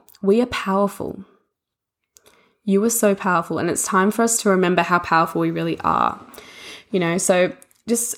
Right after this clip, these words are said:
an example, a few topics that we'll be covering in this program. In the first session, we're gonna meet the higher self.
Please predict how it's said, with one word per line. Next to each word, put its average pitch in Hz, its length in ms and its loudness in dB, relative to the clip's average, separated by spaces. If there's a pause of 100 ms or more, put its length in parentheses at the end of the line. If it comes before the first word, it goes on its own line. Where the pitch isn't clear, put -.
(120)
an 233 100 2
example, 208 840 0 (680)
a - 20 -16
few 247 220 2
topics 220 420 0
that 196 60 2
we'll 185 60 2
be 185 100 0
covering 190 380 0
in 175 40 0
this 175 140 -4
program. 175 580 0 (100)
In - 140 -4
the 180 80 -2
first 240 560 -2 (320)
session, 311 500 2
we're 233 100 2
gonna 180 360 -2
meet 180 240 -4
the - 60 -8
higher 160 260 -2
self. - 420 -4